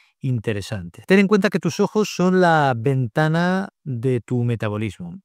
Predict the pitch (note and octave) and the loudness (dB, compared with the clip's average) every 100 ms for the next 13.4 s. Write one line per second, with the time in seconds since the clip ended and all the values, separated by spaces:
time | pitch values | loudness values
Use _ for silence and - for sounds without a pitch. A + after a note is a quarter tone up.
0 | _ - C#3+ B2 A2 F#2 F#2+ A2+ - B2+ | _ -8 -6 -6 -8 -12 -10 -8 -6 -6
1 | C3+ B2+ A#2+ F3 E3+ D3+ - E3+ E3 D3+ | -4 -4 -2 -2 0 -2 0 2 2 2
2 | D#3 D#3+ C3 G#2+ C3 A#2+ C#3 A2+ G2+ A#2 | 2 0 -4 -2 -4 0 -2 -2 -6 -6
3 | A2+ B2 G#2 G2+ F2 F2 _ _ _ _ | -6 -6 -6 -8 -8 -14 _ _ _ _
4 | _ _ A#2 A#2+ C3 - D#3 C3+ C#3 C#3+ | _ _ -6 -2 -4 2 2 4 2 2
5 | D#3 C#3+ C#3+ - C3+ A#2+ A#2+ A#2+ A2+ A#2 | 0 0 0 0 0 2 0 0 0 0
6 | A2 A2+ C#3+ - C3 - D3+ B2+ - A2+ | -2 -2 -4 -2 -4 2 2 2 -2 -6
7 | G#2+ G2+ A#2+ A2+ A#2+ D#3+ G#2+ - F2 _ | -6 -10 -8 -4 -2 -2 -2 -6 -14 _
8 | _ _ _ A#2+ B2+ C#3 D#3 - D3 C3+ | _ _ _ -6 -6 -2 -2 2 2 2
9 | G#2 F#2 F2+ - G2 A#2 G#2+ D3 D#3+ C3+ | 0 -4 -8 -10 -6 -6 -2 0 0 -2
10 | B2+ C3 C#3 E3+ E3 F#3 G3 _ _ _ | -4 0 0 2 2 0 -2 _ _ _
11 | _ - B2 C3+ C3+ - B2+ C3+ C#3+ C#3 | _ -4 0 0 0 -4 -4 0 2 2
12 | C#3+ D#3+ D#3+ E3 A#2+ G#2+ A#2+ C#3 C3+ A#2+ | 0 -2 -2 -2 -2 0 0 0 -2 -2
13 | A2+ A2+ A#2 A#2+ | -2 -2 -2 -4